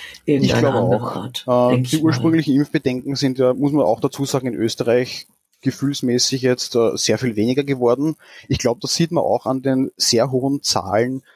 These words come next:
Speaker 1: äh, für
Speaker 2: Mhm.
Speaker 1: die Voranmeldung. Äh,
Speaker 2: Das
Speaker 1: wie
Speaker 2: stimmt
Speaker 1: viele
Speaker 2: so.
Speaker 1: Menschen sich da für diese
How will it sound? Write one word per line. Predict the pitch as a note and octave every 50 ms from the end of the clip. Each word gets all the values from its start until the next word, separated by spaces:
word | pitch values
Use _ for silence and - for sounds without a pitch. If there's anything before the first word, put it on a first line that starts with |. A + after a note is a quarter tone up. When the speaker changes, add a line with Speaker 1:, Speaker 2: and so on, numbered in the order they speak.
| _ _ _
Speaker 1:
äh, | - B2 A#2
für | C#3+ C#3+
Speaker 2:
Mhm. | C#3 C3
Speaker 1:
die | C#3+
Voranmeldung. | - G#2+ F#2+ F2+ E2+ F#2+ F#2 E2+ E2+ D#2+ D#2+ E2 - _ _ _ _ _ _ _ _ _ _ _ -
Äh, |
Speaker 2:
Das | A2 A2 A2 A2 A2 - - -
Speaker 1:
wie | C3 C3
Speaker 2:
stimmt | - D#3 D#3+
Speaker 1:
viele | D#3+ D3
Speaker 2:
so. | A#2+
Speaker 1:
Menschen | A2+ B2 B2+ - D#3+ C#3+
sich | - D3 C#3+ -
da | - D3 C#3
für | - C#3 C3
diese | - C3+ C3+ - - C3+ B2+ B2 B2 B2 B2 B2+